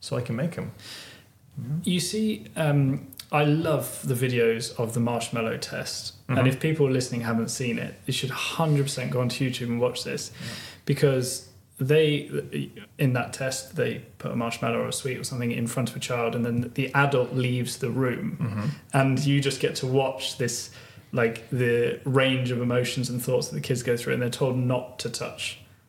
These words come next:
Speaker 2: the thing, right? And so some kids just wait, the door closes, and <laughs> they just go bang.
Speaker 1: Straight away.
Speaker 2: Nobody's watching me, I'm gonna do what I
Speaker 1: Yeah.
Speaker 2: want to do, which is I'm gonna take this. And then other kids will try and sit on their hands, and, you know, there's sort of, like, looking in the window when they're gonna be
Speaker 1: Yeah.
Speaker 2: back, you know, checking to see if they're gonna get told off.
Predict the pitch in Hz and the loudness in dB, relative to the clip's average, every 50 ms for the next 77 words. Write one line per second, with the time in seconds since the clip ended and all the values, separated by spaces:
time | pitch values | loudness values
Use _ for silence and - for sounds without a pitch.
0 | _ _ - 127 - 139 117 113 135 135 139 139 131 123 - - 123 120 113 - | _ _ -6 -2 0 2 2 2 0 0 2 2 2 2 2 0 0 0 0 0
1 | - 156 143 - - 123 113 - - 131 - - - 139 127 135 147 - - - | 2 2 2 2 0 0 0 -2 -2 -4 -2 0 2 2 2 2 0 -4 -8 -12
2 | - - - - - - 143 131 139 143 139 127 - - 131 127 123 117 - - | -10 -10 -10 -10 -2 0 2 6 6 6 6 4 4 4 4 4 4 2 0 0
3 | 135 127 - - - - 143 - - - - - - - - - - - 143 127 | 0 0 -2 0 2 2 2 2 2 -2 -2 -2 -2 -4 0 2 4 4 4 4
4 | 120 120 113 113 - - - - - - 117 110 110 110 143 156 156 151 139 131 | 2 0 -2 -4 -6 -8 -8 -4 -2 0 0 0 4 6 8 8 8 8 4 4
5 | 127 - - 135 - 135 127 123 123 120 120 131 123 120 120 131 123 127 127 - | 4 2 2 2 0 0 0 2 2 2 2 2 0 2 2 2 2 2 0 2
6 | 135 131 127 123 113 107 104 143 139 143 135 131 - - 123 120 117 120 - 123 | 2 2 2 0 -2 0 2 4 4 4 4 0 -2 -4 -2 -2 -2 -2 -4 -6
7 | - 135 127 127 123 - - - 135 143 127 127 - - - - - - - - | -4 -4 -2 -2 -2 -4 -4 -4 -2 -2 -2 -2 -4 -8 -14 -16 -16 -18 -18 -20
8 | - - 147 135 127 127 120 123 123 123 147 143 139 131 - - 127 120 113 120 | -6 0 2 4 4 4 2 2 2 4 4 4 4 4 2 0 -2 -2 0 -2
9 | 127 127 123 - 135 123 117 113 - - - 113 117 113 113 107 104 - 147 135 | -2 -2 -2 -2 -2 -2 0 -2 -2 -4 -6 -6 -4 -4 -2 -2 0 4 4 6
10 | 131 131 131 127 127 127 123 123 120 123 - - 131 123 120 123 127 - 135 135 | 6 6 4 2 2 0 0 0 -2 -2 -4 -4 -2 -2 -2 -2 -2 -2 -2 0
11 | 131 131 123 120 120 131 127 - - 143 127 117 - 190 - - - - - - | 2 2 2 2 2 0 0 -2 -2 -4 -4 -4 -4 -4 -6 -6 -6 -8 -6 -4
12 | - 123 120 117 120 123 127 127 127 127 123 123 123 123 120 123 120 117 123 139 | -4 -2 -2 0 0 0 2 2 2 2 0 0 0 0 0 0 -2 -2 -2 -2
13 | 135 131 127 123 - 135 131 123 123 - - 131 - - 127 - - - 120 120 | 0 0 0 0 -2 -2 -2 -2 -2 -4 -6 -4 -2 -2 -4 -2 -2 -4 -4 -2
14 | 127 127 127 123 120 - - - - 135 123 127 123 120 - | -2 0 0 0 0 -2 -4 -2 0 2 2 2 2 0 -2